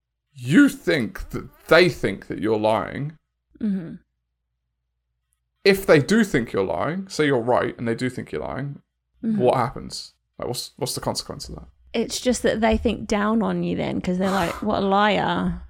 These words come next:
Speaker 2: Yeah.
Speaker 1: And how
Speaker 2: So,
Speaker 1: does
Speaker 2: like,
Speaker 1: that
Speaker 2: I
Speaker 1: impact your life?
Speaker 2: It ma-, like,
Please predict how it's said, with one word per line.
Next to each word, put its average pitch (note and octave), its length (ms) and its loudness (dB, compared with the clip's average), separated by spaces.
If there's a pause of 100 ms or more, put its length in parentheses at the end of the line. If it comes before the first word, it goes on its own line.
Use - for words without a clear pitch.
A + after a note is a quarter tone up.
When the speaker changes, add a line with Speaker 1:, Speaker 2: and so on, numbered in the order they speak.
(180)
Speaker 2:
Yeah. E3 440 -2 (440)
Speaker 1:
And C3+ 140 4
how C3 120 6
Speaker 2:
So, B3+ 80 10
Speaker 1:
does C4 120 8
Speaker 2:
like, D3+ 120 6
Speaker 1:
that - 20 2
Speaker 2:
I F4+ 140 8
Speaker 1:
impact - 540 0
your A2+ 360 2
life? - 420 -4 (480)
Speaker 2:
It B3 180 0
ma-, B3+ 120 4 (120)
like, A3+ 240 0